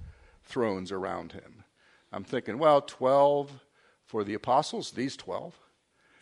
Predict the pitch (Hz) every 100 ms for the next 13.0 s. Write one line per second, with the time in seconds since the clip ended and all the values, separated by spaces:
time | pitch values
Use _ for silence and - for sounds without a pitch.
0 | _ _ _ - - 120 127 127 - -
1 | 104 95 95 95 90 120 113 110 98 85
2 | 87 113 127 147 160 139 90 - 113 107
3 | 90 82 _ _ _ 117 127 104 95 90
4 | - 85 95 - 120 139 139 - 98 101
5 | 104 127 131 92 110 131 - - 85 _
6 | 95 - _ - - 120 110 95 110 127
7 | 147 151 - - - _ 120 139 127 110
8 | 127 139 131 117 - 156 196 180 135 -
9 | 123 110 95 85 85 64 76 - _ 95
10 | - 98 87 - 98 92 104 110 92 90
11 | 95 87 - _ - 104 87 - 101 -
12 | - 101 - 87 95 87 90 101 101 92